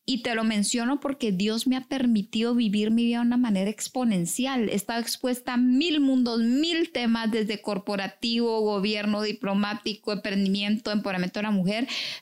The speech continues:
pero siempre amando lo que me gusta hacer y siempre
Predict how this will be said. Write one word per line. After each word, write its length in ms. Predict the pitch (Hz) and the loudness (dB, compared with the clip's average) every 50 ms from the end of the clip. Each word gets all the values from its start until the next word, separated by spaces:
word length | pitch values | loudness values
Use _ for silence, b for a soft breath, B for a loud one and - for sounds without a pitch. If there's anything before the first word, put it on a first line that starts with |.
| B - | B -8
pero 180 | 254 240 226 208 | -4 -2 -2 -2
siempre 560 | 202 - - 233 233 233 233 233 - 254 254 | -2 -2 -2 -2 0 0 -2 -2 -2 -4 -4
amando 760 | 247 220 190 190 185 190 208 214 220 233 233 226 247 247 - | -2 0 0 2 2 2 2 2 2 2 2 2 2 0 -2
lo 260 | - 220 196 185 180 - | 0 0 0 -2 -2 -4
que 380 | - 180 175 170 160 - _ _ _ _ _ | -6 -6 -4 -4 -6 -6 _ _ _ _ _
me 140 | - 190 185 | -4 -2 -2
gusta 400 | 190 196 233 311 - - - 226 | 0 0 0 0 0 -2 -4 -4
hacer 460 | 208 - - 285 277 277 233 208 - - | -4 -2 -2 -2 -2 -2 -2 -4 -4 -2
y 140 | 233 226 | 0 0
siempre 500 | 220 - 254 240 226 233 226 - 254 254 | 0 0 0 0 0 0 -2 -2 -4 -4